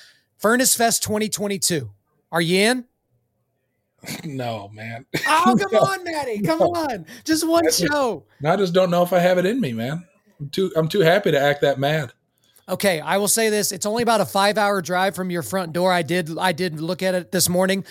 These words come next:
Speaker 2: Yeah.
Speaker 1: but you've got a few months to think through it. Just, just keep it on your heart. Perhaps, perhaps God
Speaker 2: I'll
Speaker 1: really,
Speaker 2: pray.
Speaker 1: really
Speaker 2: I'll
Speaker 1: wants
Speaker 2: pray
Speaker 1: that to
Speaker 2: about it,
Speaker 1: happen.
Speaker 2: brother.
Speaker 1: Yeah,
Speaker 2: Yeah.
Speaker 1: you pray about it real hard. But hey, man, we, we've gone everywhere in this conversation. I, I really appreciate all the time,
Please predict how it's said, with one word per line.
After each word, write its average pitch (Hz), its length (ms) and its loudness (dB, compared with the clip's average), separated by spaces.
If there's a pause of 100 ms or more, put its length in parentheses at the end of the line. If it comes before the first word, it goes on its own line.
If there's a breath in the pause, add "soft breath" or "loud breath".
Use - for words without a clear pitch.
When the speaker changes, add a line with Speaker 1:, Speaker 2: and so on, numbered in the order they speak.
Speaker 2:
Yeah. 143 120 -2
Speaker 1:
but 170 100 0
you've 160 140 -4
got 202 220 2
a 226 60 -4
few 240 260 -12
months 226 320 -8
to 202 80 -10
think 208 320 -6
through 208 320 2
it. - 100 -4 (200 loud breath)
Just, 165 220 -4
just 160 180 -2
keep 202 280 -4
it 254 80 4
on 262 180 2
your 262 160 2
heart. 226 380 0 (200 loud breath)
Perhaps, 185 640 -2
perhaps 180 400 -4
God 196 160 0
Speaker 2:
I'll 165 60 4
Speaker 1:
really, 185 240 0
Speaker 2:
pray. 180 60 -6
Speaker 1:
really 180 160 0
Speaker 2:
I'll 160 40 -2
Speaker 1:
wants 170 220 4
Speaker 2:
pray - 80 4
Speaker 1:
that 113 60 2
to - 0 -
Speaker 2:
about 110 40 0
it, - 40 0
Speaker 1:
happen. 143 160 0
Speaker 2:
brother. 113 180 -6
Speaker 1:
Yeah, 180 120 2
Speaker 2:
Yeah. 165 100 -2
Speaker 1:
you 208 80 -2
pray 226 200 2
about 214 240 2
it 190 40 -6
real 202 160 -2
hard. 180 200 0
But 175 100 -6
hey, 202 120 -2
man, 190 240 -2
we, 202 120 -4
we've 214 180 -2
gone 240 200 2
everywhere 196 300 0
in 185 80 -4
this 170 100 -4
conversation. 175 560 0
I, 165 40 2
I 170 200 0
really 185 220 0
appreciate 170 360 -2
all 165 120 4
the 156 80 -4
time, 170 280 0